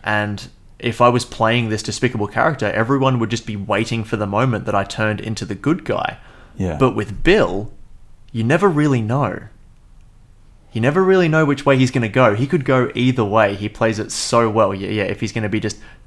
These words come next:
Speaker 1: despicable and disgusting and, uh, egocentric the entire film, or if he is going to change." And I think, yeah, that's, that's Bill's magic trick, uh,
Speaker 2: Yeah.
Speaker 1: in this, uh, in this film is, yeah, you never,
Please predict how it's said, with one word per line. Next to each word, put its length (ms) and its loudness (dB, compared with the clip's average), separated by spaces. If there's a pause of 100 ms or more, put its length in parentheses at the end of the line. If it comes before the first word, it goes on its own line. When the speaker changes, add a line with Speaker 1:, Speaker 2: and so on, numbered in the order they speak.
Speaker 1:
despicable 640 2
and 80 2
disgusting 640 -4 (220)
and, 280 -2
uh, 260 2
egocentric 560 -2
the 80 -4
entire 320 0
film, 260 -2
or 80 -2
if 100 -6
he 180 -4
is 160 -2
going 220 0
to 80 -12
change." 320 -6
And 60 -6
I 40 -8
think, 220 -8
yeah, 120 -2
that's, 320 -4 (220)
that's 160 -2
Bill's 340 2
magic 440 -4
trick, 360 -8 (480)
uh, 180 2
Speaker 2:
Yeah. 80 2
Speaker 1:
in 140 -4
this, 400 -10 (200)
uh, 160 -8
in 140 -6
this 180 -8
film 300 -6
is, 160 -12
yeah, 140 -6
you 160 -6
never, 400 0